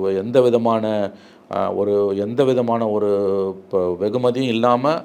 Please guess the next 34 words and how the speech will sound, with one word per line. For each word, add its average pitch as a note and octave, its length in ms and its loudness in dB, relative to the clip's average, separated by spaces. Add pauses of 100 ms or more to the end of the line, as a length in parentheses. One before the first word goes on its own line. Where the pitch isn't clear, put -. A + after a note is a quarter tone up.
அவங்க G#2 240 -4
வந்து A2 400 -2 (1000)
தங்களுடைய A2 520 0
நேரத்தை C3 520 2
செலவிட்டு, A#2 580 0 (440)
even C#3 200 -4
சொல்லப்போனால் C#3 680 0
தங்கள் A#2+ 340 0
நல்லுயிரிந்தும் D3 720 0
வந்து C#3+ 260 -2
மக்களை A#2+ 320 2
காப்பாத்துறாங்க. A2 640 2
அதுல G2 220 0
மாற்று G2+ 340 -2
கருத்துக்கு G2+ 340 -2
இடமில்லை. G2+ 380 -2 (180)
போலீஸ் C#3+ 280 4
இல்லாம D#3 280 4
நம்ம D#3 200 0
ஒரு C3 140 2
நிமிஷம் C3+ 320 -2
கூட C3 140 4
வாழ G#2+ 260 8
முடியாது. E2+ 400 -2 (180)
நமக்கு F#2 240 -4
ஃபர்ஸ்ட் A#2 320 0
ரிலீஃப் C#3+ 360 0
போலீஸ் A#2 280 2
கிட்ட - 200 -4
தான் F#2 120 -2
கிடைக்கும். F2 300 -6 (680)
இது A2+ 200 0
எல்லாம் F3+ 380 10
உண்மை. F3 260 4